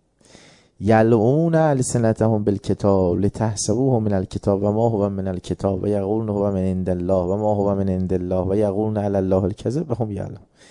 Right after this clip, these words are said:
نمیدونن. یلعون السنتهم. میگه اینا صداهاشونو،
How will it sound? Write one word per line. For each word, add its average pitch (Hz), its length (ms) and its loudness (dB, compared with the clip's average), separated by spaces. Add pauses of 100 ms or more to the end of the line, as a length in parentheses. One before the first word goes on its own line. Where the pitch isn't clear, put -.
(300)
نمیدونن. 107 580 2 (500)
یلعون 127 360 4
السنتهم. 110 380 -2
میگه 147 280 -2
اینا 143 420 2
صداهاشونو، 104 1160 0